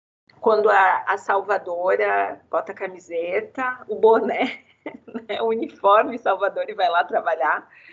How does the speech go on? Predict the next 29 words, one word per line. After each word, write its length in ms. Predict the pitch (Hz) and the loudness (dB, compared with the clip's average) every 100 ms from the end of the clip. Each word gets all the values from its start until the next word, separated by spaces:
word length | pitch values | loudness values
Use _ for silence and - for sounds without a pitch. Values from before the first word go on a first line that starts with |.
| - - - - | -20 -20 -14 -2
e 140 | 254 | 2
as 180 | 254 254 | 2 2
coisas 540 | - 233 247 247 226 | -2 -2 -2 -4 -6
não 340 | 220 226 233 302 | -8 -10 -10 -14
saem 680 | - - 196 185 180 180 175 | -6 -2 0 -2 -6 -18 -16
como 360 | - 185 180 175 | -8 -6 -4 -6
eu 120 | 165 | -6
espero, 680 | - - 156 151 156 185 - _ _ | -12 -4 0 0 0 -6 -12 _ _
porque 380 | - 214 214 190 | -4 -4 -2 -4
também 340 | 185 185 180 180 | -4 -6 -8 -12
tem 340 | 185 170 180 | -12 -12 -10
isso, 260 | 247 - 277 | -10 -10 -12
né? 280 | 226 180 180 | -2 -2 -2
Eu 80 | |
gero 360 | - 170 170 185 | 0 2 2 0
uma 200 | 185 175 | -4 -6
expectativa, 880 | 165 - 165 - 165 - 185 214 262 | -6 -4 -4 -4 -6 -8 -8 -4 -2
eu 80 | 196 | 0
acabo 440 | 165 - 147 170 | -2 -2 -4 -6
me 120 | 170 165 | -10 -6
frustrando, 760 | - 226 233 185 180 208 269 277 - - - | -2 -2 2 2 2 0 -6 -8 -16 -20 -12
e 80 | 233 | -10
quando 300 | - 220 214 | -2 0 0
eu 80 | 214 | -4
me 160 | 247 | -6
frustro, 800 | 277 - 233 226 262 _ - 170 - - _ _ - | -12 -10 -8 -8 -10 _ -6 -6 -8 -20 _ _ 2
eu 200 | 226 240 | 4 2
vejo 680 | 202 202 208 233 240 277 | 0 0 2 0 -2 -12
que 400 | 277 - 247 233 | -14 -14 -14 -14